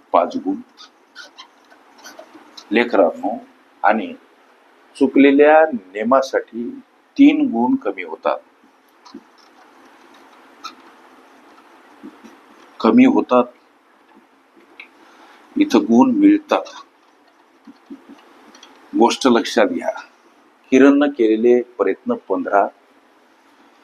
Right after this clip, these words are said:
किरणचे प्रयत्न, किरणचे प्रयत्न पंधरा.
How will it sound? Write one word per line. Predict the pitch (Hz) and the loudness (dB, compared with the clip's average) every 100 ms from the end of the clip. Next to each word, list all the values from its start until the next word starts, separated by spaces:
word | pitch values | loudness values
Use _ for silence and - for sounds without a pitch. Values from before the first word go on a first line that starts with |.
| _ _ _ _ _ _ _ _ - _ _ _ - _ _ _ | _ _ _ _ _ _ _ _ -20 _ _ _ -20 _ _ _
किरणचे | - 123 127 123 - 123 | 0 2 4 2 -2 -4
प्रयत्न, | - 101 95 - 269 - - - _ - _ _ _ _ _ | -2 -2 -2 -8 -14 -14 -20 -20 _ -20 _ _ _ _ _
किरणचे | 113 110 110 95 95 90 85 80 - - _ _ | -2 2 2 0 -4 -4 -2 -4 -6 -14 _ _
प्रयत्न | 123 131 120 - 76 - _ _ _ _ _ _ _ _ _ _ _ _ - - - - - - _ - | 0 2 0 -6 -14 -16 _ _ _ _ _ _ _ _ _ _ _ _ -20 -18 -20 -20 -20 -20 _ -2
पंधरा. | 240 98 - | 0 0 -4